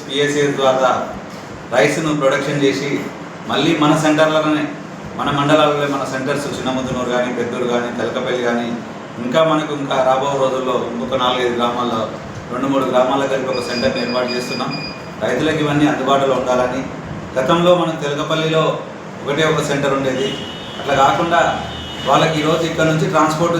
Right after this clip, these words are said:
జరగాలంటే ఒక వెహికల్ ట్రాన్స్‌పోర్ట్ కానీ, అమాలి కానీ వాళ్ళకి ఎంతో కా-, ఆ, వాళ్ళకి ఇబ్బంది జరిగేది. ఇప్పుడు ఊర్లో రైతులు ఏం చేస్తున్నారంటే పెద్ద, ఉదాహరణకు ఒక పెద్దూరు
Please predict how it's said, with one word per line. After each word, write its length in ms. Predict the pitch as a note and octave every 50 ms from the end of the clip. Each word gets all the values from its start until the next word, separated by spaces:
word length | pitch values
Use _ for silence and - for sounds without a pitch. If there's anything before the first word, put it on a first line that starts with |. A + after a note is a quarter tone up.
| D#3 D3+
జరగాలంటే 580 | C#3+ D3 D3 D3+ D3 D3 C#3+ D3 C#3 - F3+ G3+ G#3+ - - - - - - - - - - - - - - - - - -
ఒక 100 | C3 C3+ C#3+ C#3
వెహికల్ 360 | C#3 D#3 D#3+ - E3+ E3 D3 -
ట్రాన్స్‌పోర్ట్ 480 | C#3 C#3 D3 D3+ - - E3+ D#3+ D#3+ D#3+ D3+ D3
కానీ, 240 | C#3 C3 C#3+ D#3 E3 D#3+ C#3
అమాలి 280 | C3+ C#3+ D3+ D#3 D#3 D3+ C#3+
కానీ 160 | C#3 C#3+ D3 D3+ D3
వాళ్ళకి 220 | D3 C#3+ C#3+ C#3+ -
ఎంతో 160 | B2 B2 - D3 C#3+
కా-, 160 | C3+ C3+ C3 B2+ - C3+ C3
ఆ, 40 | B2+ B2 B2 A#2+ B2+
వాళ్ళకి 240 | C3 C3+ C#3 C3+ - B2
ఇబ్బంది 260 | B2 C#3 C#3 C#3+ C#3+ C#3 C3
జరిగేది. 400 | B2 B2+ B2+ B2 A#2+ C3+ C#3 D3+ D#3+ - - - - - - - - -
ఇప్పుడు 180 | - - D3 C#3+ C#3 C#3+
ఊర్లో 200 | D#3+ F3 F3+ F3+ F3 D3+
రైతులు 260 | D3 D3 D3 E3 D#3+ D#3 D#3
ఏం 40 | D#3 D#3
చేస్తున్నారంటే 480 | D#3 D3 D3 D3+ C#3+ C#3 C#3 C#3 C#3 C#3+ C#3+
పెద్ద, 240 | C#3+ C3+ - - C#3+ C#3 C3+ C3+
ఉదాహరణకు 380 | C3 D3 D3+ D3 D3 D3+ D3 C#3+
ఒక 100 | C3+ C3+ B2+
పెద్దూరు 260 | B2+ B2+ C#3 D3+ D3